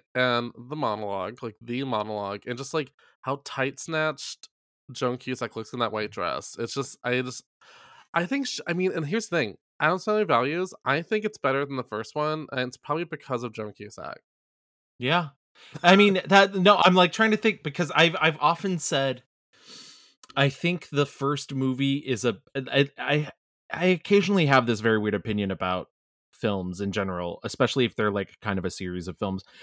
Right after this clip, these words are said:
Speaker 2: But I, I think the first Addams Family is a better movie in terms of structure.
Speaker 1: Hmm.
Speaker 2: Like, structure-wise, it, it's, like, very cohesive. It really only follows one plot. All the subplots feed into that plot and
Speaker 1: Hmm.
Speaker 2: everything.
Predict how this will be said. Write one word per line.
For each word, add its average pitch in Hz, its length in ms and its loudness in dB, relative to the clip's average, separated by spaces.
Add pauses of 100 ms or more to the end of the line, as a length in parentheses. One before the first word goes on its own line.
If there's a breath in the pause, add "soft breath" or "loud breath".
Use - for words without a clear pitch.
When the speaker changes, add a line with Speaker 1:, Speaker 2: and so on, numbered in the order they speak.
(180 loud breath)
Speaker 2:
But 120 100 4
I, 120 140 6 (200)
I 123 120 2
think 147 300 -2 (300)
the 131 100 0
first 151 420 0
Addams 127 320 0
Family 107 540 -2
is 110 400 -2
a 101 200 -4 (220)
better 104 560 0 (560)
movie 110 680 0
in 127 140 2
terms 120 220 2
of 104 100 -4
structure. - 600 -8 (100)
Speaker 1:
Hmm. 143 160 -2
Speaker 2:
Like, 131 280 6 (100)
structure-wise, 147 880 2
it, 113 220 -4
it's, 123 180 -2
like, 104 220 -2
very 127 260 2
cohesive. 120 600 -2
It 104 120 -6
really 123 300 2
only 123 220 0
follows 110 480 0 (360 soft breath)
one 113 360 2
plot. 113 440 4
All 110 160 2
the 113 80 2
subplots 107 640 0
feed 113 240 -6
into 110 220 -2
that 104 220 -4
plot 104 280 0
and 127 80 -4
Speaker 1:
Hmm. 104 60 -4
Speaker 2:
everything. 98 380 -8